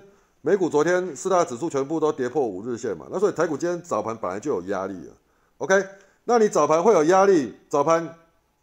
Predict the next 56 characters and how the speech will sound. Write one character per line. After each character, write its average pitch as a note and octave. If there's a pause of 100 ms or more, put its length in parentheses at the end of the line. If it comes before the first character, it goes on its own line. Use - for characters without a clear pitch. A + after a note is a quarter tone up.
美 D#3+
股 F#3
跌， C3+
我 B2+
们 C#3+
要 E3+
不 F3
要 E3+
跟 D#3+
着 C3+
卖？ B2 (460)
啊， A2+
当 D3+
然 A2+
也 F#2+
是 B2+
跟 C3
着 A2
卖 A2+
嘛， C2+ (340)
因 E3
为 G3 (720)
我 D3
们 D#3+ (460)
长 E3
期 D#3+
下 D#3+
来 B2+
很 C3
有 C3+
经 D3
验 C#3
是 D3+
怎 F#2
么 G#2+
样？ G#2+ (300)
当 G3+ (280)
大 G3
盘 C3
要 E3
回 C3+
档 G#2+
的 F#2+
时 G2+
候， A#2+
我 G#2+
们 A#2+
就 D#3+
讲 F#3+
大 E3
盘 A#2+
在 D3+
跌 A2
的 B2+
时 A#2+
候， A#2+